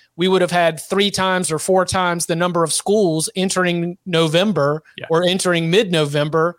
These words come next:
Speaker 1: with a real shot to be able to make it." And that's what we wanna do, is we wanna expand that number from twelve to, like, thirty or forty fan bases that are sitting there in the last month of the season,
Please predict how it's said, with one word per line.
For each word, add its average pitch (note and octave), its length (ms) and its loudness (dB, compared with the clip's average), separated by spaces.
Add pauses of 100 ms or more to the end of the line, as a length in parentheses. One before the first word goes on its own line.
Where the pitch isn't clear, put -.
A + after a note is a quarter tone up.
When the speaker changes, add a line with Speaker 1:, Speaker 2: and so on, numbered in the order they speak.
(240)
Speaker 1:
with E3 140 -2
a F3+ 60 2
real E3 280 0
shot D#3+ 340 0
to E3+ 80 -8
be E3+ 80 0
able E3 160 0
to D#3+ 60 -2
make F#3+ 280 0
it." D#3 200 -2 (300)
And F3 100 0
that's F#3+ 180 2
what F#3+ 120 0
we F3+ 100 2
wanna E3+ 240 0
do, G3+ 240 2
is D#3+ 140 0
we F#3+ 80 2
wanna F3+ 120 2
expand F#3+ 440 0
that E3+ 120 0
number F3 260 0
from D3+ 220 -4
twelve F3+ 640 2 (260)
to, G3+ 80 0
like, E3 220 0
thirty G3+ 420 2
or D3+ 80 -2
forty D#3 640 0
fan G#3 340 0
bases D3+ 580 -2 (240)
that E3+ 100 -2
are D#3+ 60 -4
sitting G3+ 280 -2
there F3 140 2
in E3+ 80 -2
the D#3+ 80 0
last D#3+ 320 0
month E3+ 220 -2
of D#3+ 80 -8
the D3+ 60 -6
season, D#3+ 500 0